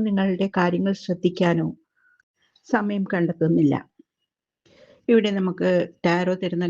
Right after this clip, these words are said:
ഗൈഡൻസ് എന്താണെന്ന് നോക്കാം. എടുത്തുചാടി ഒന്നും ചെയ്യരുത് എന്നാണ് ടാരോ നിങ്ങളോട് പറയുന്നത്. സ്നേഹത്തോടെയുള്ളൊരു പെരുമാറ്റം മാത്രമേ ഈ വ്യക്തിയെ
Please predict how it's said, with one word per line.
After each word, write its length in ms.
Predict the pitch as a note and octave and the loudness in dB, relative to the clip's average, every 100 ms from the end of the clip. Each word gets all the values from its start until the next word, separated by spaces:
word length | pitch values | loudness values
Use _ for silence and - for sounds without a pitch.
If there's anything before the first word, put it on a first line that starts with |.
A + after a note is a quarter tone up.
| E3+ | 0
ഗൈഡൻസ് 420 | E3+ F#3 G3 F#3 | 0 0 0 0
എന്താണെന്ന് 460 | E3+ E3 E3 D#3+ | -2 0 0 0
നോക്കാം. 340 | D#3 E3 - A3 D4 - _ _ _ _ - - _ _ _ _ _ _ _ _ _ _ _ _ _ _ _ _ _ _ _ _ _ _ - | 0 0 0 2 0 -4 _ _ _ _ -20 -20 _ _ _ _ _ _ _ _ _ _ _ _ _ _ _ _ _ _ _ _ _ _ 0
എടുത്തുചാടി 580 | B3+ C4 C#4+ C4+ C4 B3+ A#3 | 0 4 2 4 4 4 2
ഒന്നും 180 | G#3 A3+ A3 | 2 0 0
ചെയ്യരുത് 440 | G3 G3 F#3 G3+ G#3 | 0 0 0 0 0
എന്നാണ് 420 | G#3+ F3 F3 E3+ E3 E3 E3 - - _ _ _ _ _ _ _ _ - | 2 4 6 6 6 4 0 -10 -20 _ _ _ _ _ _ _ _ 0
ടാരോ 220 | G3+ G3+ G3+ | 2 0 0
നിങ്ങളോട് 300 | F#3+ F#3 G3 - | 0 0 -2 0
പറയുന്നത്. 500 | E3 D#3 D3+ C#3 - - _ _ _ _ _ _ _ _ _ _ _ | -2 0 -2 -4 -6 -14 _ _ _ _ _ _ _ _ _ _ _
സ്നേഹത്തോടെയുള്ളൊരു 1080 | - A3+ A3+ A#3 A3 G#3+ A3+ G#3+ G3+ F#3+ F#3 - | 2 4 6 4 2 2 2 0 -2 -2 -4 -2
പെരുമാറ്റം 500 | F3+ F3 F3 F3 F3 | 0 4 2 2 2
മാത്രമേ 500 | E3+ F3 F3 D#3+ E3+ E3+ - - - - G#3+ | 2 2 2 4 6 4 2 -8 -20 -6 -2
ഈ 100 | A3+ | 0
വ്യക്തിയെ 500 | G3+ F#3 - F#3+ E3+ | 0 -2 0 2 2